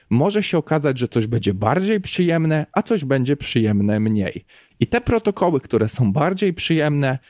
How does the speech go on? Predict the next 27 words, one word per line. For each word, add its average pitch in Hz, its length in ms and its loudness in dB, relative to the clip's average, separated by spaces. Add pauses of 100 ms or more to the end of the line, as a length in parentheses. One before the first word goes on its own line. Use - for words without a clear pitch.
(140)
we 131 120 0
wspomnianych 131 640 0
badaniach 117 560 0
były 117 260 2
to 107 260 0 (240)
protokoły, 120 640 0 (140)
w - 80 -18
których 117 340 0
wysiłki 120 440 0
były 107 240 0
krótsze, 185 460 -2
było 110 260 0
więcej 196 360 0
wysiłków, 160 600 -2 (400)
ta 214 280 0 (200)
przyjemność 147 580 0
była 117 240 0
tam 120 240 -2
większa. 107 500 -2 (380)
I 147 60 2
jest 196 300 -2
pewna 196 400 0
z - 100 -6
tego 180 200 0
tytułu 170 420 0
konkluzja, 151 760 0 (420)
ponieważ 175 760 0